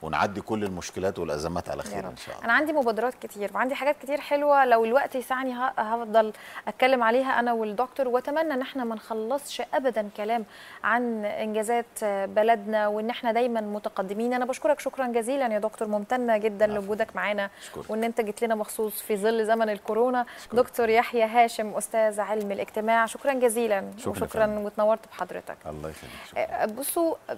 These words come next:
Speaker 2: يعني طلب صغير رجاءً بقى، عشان عندنا حاجات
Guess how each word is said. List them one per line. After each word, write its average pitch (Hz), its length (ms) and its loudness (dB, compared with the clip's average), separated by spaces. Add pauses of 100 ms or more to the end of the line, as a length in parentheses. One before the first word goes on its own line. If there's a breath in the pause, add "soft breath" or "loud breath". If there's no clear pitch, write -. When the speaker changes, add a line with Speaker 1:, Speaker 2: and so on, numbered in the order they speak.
Speaker 2:
يعني 220 260 0
طلب 302 220 4
صغير 233 480 0
رجاءً 202 440 0
بقى، - 100 -8 (160)
عشان 254 280 -6
عندنا 254 320 -2
حاجات 269 260 -2